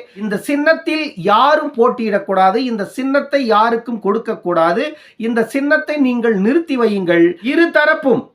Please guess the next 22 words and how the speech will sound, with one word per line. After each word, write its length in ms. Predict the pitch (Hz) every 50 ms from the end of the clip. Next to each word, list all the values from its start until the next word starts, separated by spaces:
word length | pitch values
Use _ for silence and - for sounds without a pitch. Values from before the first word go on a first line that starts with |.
| _ _ 139
வழக்கு 520 | 185 226 269 294 330 330 330 - 320 254
தொடுத்த 460 | - 247 247 269 311 320 - 277 240
தரப்பும் 600 | 196 233 214 214 220 220 - 247 320 330 247 190
வழக்குக்கு 580 | 202 214 247 285 320 - - 330 254 233 339 311 277
உள்ளான 480 | 233 233 262 269 277 269 269 262 262 277
இரு 420 | 269 233 208 240 285 339 339 330 -
தரப்புமே 760 | 294 277 285 - - 277 254 233 190 190 202 214 220 240 - - - _ _
தனி 360 | - 240 254 269 285 320 330 330
சின்னத்தில் 580 | - 285 254 240 240 233 - - 240 226 202 190
நிற்கட்டும். 640 | 202 196 - 220 185 - - 220 240 277 285 285 - _ _ _ _ _
அவர்கள் 640 | - 175 240 277 302 302 302 320 330 330 320 - -
அதிகமாக 680 | - 196 247 247 320 339 320 311 311 311 302 294 294
யார் 440 | 269 202 196 220 226 262 311 320 -
வெற்றி 300 | 220 233 226 - - 277
பெற்று 300 | 262 262 262 - 262 226
வருகிறார்களோ 640 | 185 196 226 285 285 294 285 277 262 254 247 269 311
அவர்களுக்கு 720 | 302 285 160 190 240 311 330 320 330 339 330 330 349 311
இந்த 180 | 285 269 254 233
சின்னத்தை 420 | - 247 226 233 247 - - 233
நாம் 260 | 220 202 202 180 -
கொடுப்போம் 460 | - 196 214 254 254 - 240 226 214
என்று 520 | 202 190 180 160 165 175 175 185 185 -